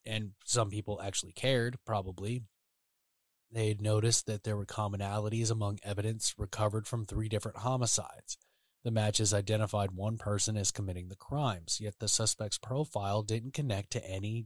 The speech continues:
D N A on file. The Ohio Bureau of Criminal Investigations employed a new tool that searches the database and looks for any of the suspect's family members.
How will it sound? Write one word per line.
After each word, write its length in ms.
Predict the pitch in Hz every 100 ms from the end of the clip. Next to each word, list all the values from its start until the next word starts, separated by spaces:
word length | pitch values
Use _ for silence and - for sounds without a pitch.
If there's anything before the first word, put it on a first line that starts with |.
| -
D 180 | 98 98
N 100 | 98
A 180 | 90 90
on 220 | 95 95
file. 580 | - 113 110 78 67 - _ _ - - _ _ -
The 80 | 107
Ohio 360 | 101 110 110
Bureau 280 | 104 107 110
of 120 | 101
Criminal 340 | - 110 104 98
Investigations 760 | 95 92 92 95 117 113 104
employed 380 | 95 - 110 104
a 40 | 95
new 180 | 95
tool 320 | 90 117 120 117
that 140 | 98
searches 360 | - 104 98 -
the 120 | 92
database 600 | 98 107 107 107 104 98
and 100 | 101
looks 160 | 98
for 120 | - 101
any 240 | 95 101
of 100 | 92
the 80 | 92
suspect's 540 | - 95 - 107 -
family 380 | - 135 156 113
members. 580 | 90 - - - -